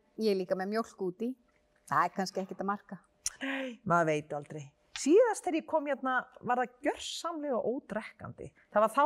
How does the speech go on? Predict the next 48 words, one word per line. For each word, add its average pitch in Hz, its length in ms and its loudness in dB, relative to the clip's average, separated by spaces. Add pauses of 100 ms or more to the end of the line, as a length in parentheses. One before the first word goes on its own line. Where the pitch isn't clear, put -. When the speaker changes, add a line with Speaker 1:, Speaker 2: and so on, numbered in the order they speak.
Speaker 2:
sem 294 160 -4
ég 247 160 -2
hét 294 240 0
því 262 100 2
að 220 100 4
koma 220 280 4
aldrei 208 400 2
hingað 165 260 2
aftur. - 360 -6 (320)
En 185 200 0
hvað 226 220 2
gerir 262 240 0
maður 269 180 -6
ekki 262 160 -8
fyrir 285 160 -2
vinkonu 277 380 -2
sínar? 214 320 2
Speaker 1:
Já, 262 160 -6
bara 208 180 -4
tilfellið, 233 540 -2
það 202 180 -2
er 233 140 2
svo 214 240 -4
lágur 190 340 -4
standard 208 560 -2
á 180 160 0
öllu 170 460 -2
hérna. 175 280 -8 (880)
Og 240 100 2
svo 262 160 8
halda 247 340 6
þeir 233 340 4
bara 226 300 6
áfram 233 320 0
að 214 160 0
banna 226 400 2
og 214 140 -4
banna, 226 420 -2
eins 220 180 -4
og 196 120 -4
til 180 80 -10
dæmis 208 180 -2
innflutning 214 560 -4
á 202 60 0
sömu 208 260 -4
kjöti 220 560 -4
Speaker 2:
Mhm. 214 140 -4
Speaker 1:
og... - 320 -12